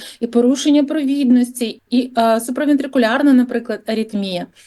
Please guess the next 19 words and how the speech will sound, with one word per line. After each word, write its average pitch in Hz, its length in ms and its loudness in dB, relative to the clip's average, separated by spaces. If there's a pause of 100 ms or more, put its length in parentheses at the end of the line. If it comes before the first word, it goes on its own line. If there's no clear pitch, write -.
(320)
Але 247 480 2
на 240 180 2
що 277 220 -6
ще 277 340 -2
звертають 214 460 -4
нашу 185 340 -4
увагу? 170 400 -2
Що 180 160 -4
у 175 40 -4
пацієнтів 269 500 2
з - 80 -8
подагрою 226 640 -2 (360)
ризик 285 380 0
серцево-судинних 247 720 0
захворювань 202 540 -4
збільшений 175 840 0 (300)
більше 247 600 0 (140)
у 247 140 4
жінок, 220 680 -2